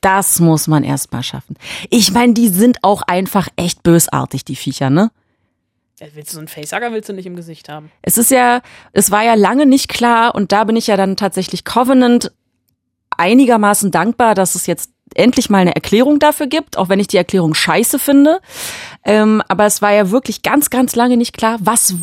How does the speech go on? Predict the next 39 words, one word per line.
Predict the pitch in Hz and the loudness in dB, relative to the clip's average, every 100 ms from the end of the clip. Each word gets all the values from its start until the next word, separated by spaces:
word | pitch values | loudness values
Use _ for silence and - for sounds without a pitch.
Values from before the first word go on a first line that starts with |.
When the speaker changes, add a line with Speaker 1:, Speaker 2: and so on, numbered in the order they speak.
| - | 0
Speaker 1:
wollen | 214 269 285 233 | 2 6 6 4
die | 165 156 - | 2 -2 -4
eigentlich? | 135 127 120 - 92 - - _ _ - _ _ | -6 -6 -10 -10 -10 -10 -14 _ _ -20 _ _
Speaker 2:
Sie | - 160 | -20 -12
wollen | 160 151 | -12 -12
nicht | 160 - - | -14 -16 -18
nach | 170 | -18
Hause | 165 156 151 | -18 -20 -20
telefonieren. | - 156 _ 185 | -20 -20 _ 0
Speaker 1:
Nee, | 190 | 2
sie | 196 | 4
wollen | 190 185 | 2 0
auf | 180 | -2
keinen | - 190 185 | -2 -2 0
Fall | 185 | 0
nach | 170 160 | -2 -4
Hause | 160 143 | -6 -6
telefonieren. | 156 147 135 135 156 135 _ - - - - _ _ | -8 -12 -10 -12 -12 -16 _ -20 -20 -20 -20 _ _
Oh, | 226 214 185 165 160 180 | 2 4 4 2 0 -2
ist | - - | -6 -6
das | 156 - | -6 -4
schön. | - 147 143 147 _ _ _ _ _ _ - - _ | -2 -2 -4 -8 _ _ _ _ _ _ -20 -20 _
Ich | - | -4
hab | 226 | 0
mir | 226 | 2
auch | - 240 | 2 2
Notizen | 247 - 208 202 | 0 0 -2 0
noch | 185 - | 0 0
gemacht, | 175 175 196 - | 0 0 0 -4
aber | 175 185 180 | 0 2 2
irgendwie | 180 190 196 | 0 0 -2
fürchte | 185 196 190 - | -4 -2 -4 -4
ich, | 190 170 - - _ _ _ _ _ _ _ _ | -4 -6 -8 -16 _ _ _ _ _ _ _ _
es | - 180 | -2 0
ist | 190 | 2
jetzt | 202 - - | 0 0 -2
einfach | 165 175 | -2 -2
zu | - 160 | -4 -2
lang. | 147 156 | 2 2